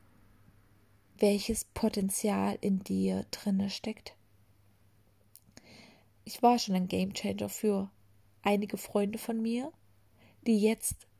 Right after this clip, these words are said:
Projektmanager geworden sind, obwohl sie hätten niemals nach einem Human Design Reading einen, eine Anfrage beim Chef gestellt, ob sie ein Projekt leiten dürfen.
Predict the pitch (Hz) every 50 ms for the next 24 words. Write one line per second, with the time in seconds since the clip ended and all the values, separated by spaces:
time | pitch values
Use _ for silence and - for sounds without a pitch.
0 | _ - - - - 226 214 196 220 - - - - - 185 180 180 185 190 -
1 | - 208 208 - - 180 185 196 185 185 185 190 196 208 202 214 254 277 - _
2 | - - - _ _ _ _ _ _ _ _ _ _ _ _ _ _ - _ -
3 | - 220 220 220 - 214 220 196 190 190 196 196 190 196 208 196 - 208 202 208
4 | 220 240 247 240 220 208 202 202 196 - - 202 190 - - 196 190 190 196 220
5 | 220 220 202 - - - 202 202 196 202 202 196 196 202 196 196 196 - - -
6 | - - - - - - - - - - _ _ _ _ _ _ _ _ - -
7 | 233 214 202 196 190 196 190 185 185 190 196 - _ _ - - 202 190 185 190
8 | 190 - - 220 262 285 - - - - 190 190 190 196 190 - 190 190 180 185
9 | - - - 254 247 - - 226 - - - - 196 190 196 190 - 202 190 -
10 | - - - - 185 185 - - 190 180 202 202 - - - 185 185 196 196 -
11 | 185 185 196 190 190 - - 196 214 254